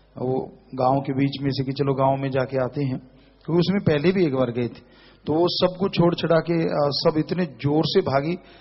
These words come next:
अ, लेकिन वो नाव निकल जानी थी। और हुआ ये कि वहाँ जो पुल था वो बहुत संकरा था और जिस बोट में हम बैठे थे वो बोट वहाँ फंस गई।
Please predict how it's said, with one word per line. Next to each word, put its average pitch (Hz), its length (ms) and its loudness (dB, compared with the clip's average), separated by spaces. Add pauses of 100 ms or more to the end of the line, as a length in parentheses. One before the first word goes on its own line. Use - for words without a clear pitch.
(460)
अ, 131 80 -2
लेकिन 147 360 -2
वो 190 200 2
नाव 170 300 4
निकल 170 240 -2
जानी 151 260 2
थी। 202 140 -6
और 196 140 0
हुआ 156 220 4
ये 156 240 2
कि 170 160 -2
वहाँ 147 640 2
जो 135 160 -4
पुल 170 460 0
था 143 340 2
वो 160 180 0
बहुत 135 300 2
संकरा 139 400 0
था 139 400 -2 (580)
और 123 100 -6
जिस 151 220 -4
बोट 151 200 4
में 160 80 4
हम 147 280 0
बैठे 131 240 0
थे 170 120 2
वो 160 120 4
बोट 151 340 4
वहाँ 139 100 6
फंस 120 300 0
गई। 87 140 -4